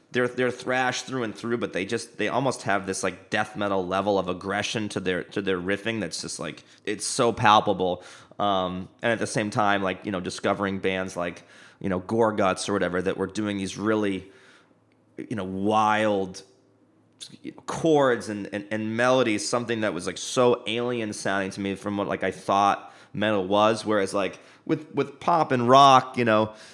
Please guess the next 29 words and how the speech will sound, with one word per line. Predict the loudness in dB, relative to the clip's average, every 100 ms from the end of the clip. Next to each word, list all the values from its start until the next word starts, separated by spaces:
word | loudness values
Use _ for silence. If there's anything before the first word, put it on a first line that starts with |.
| _ -8
th-, | -2
th-, | 0 2
there's | 2 4
artists | 6 6 6 2 2
there | 4 4
that | 2 0
can, | -4 -4
can | -4 -6
push | -2 0 0 0
the, | 2 2 0
the | -2
boundaries | 2 4 4 2 -2
of | -2 -2
the | -2
genre. | 4 4 6 4 4 2 -4 -20 -20 _
But, | 0 2
like, | 2 2
when | 2
I | 0
was | 0
listening | 0 0 0 -2
to | 2
that | 4 4 2
stuff, | -2 0 0 -2 -12 _ -4
I | -2
was | 0
getting | -2 0
that | 0 -2
aggressive | -4 -2 -2 -2 -6 -8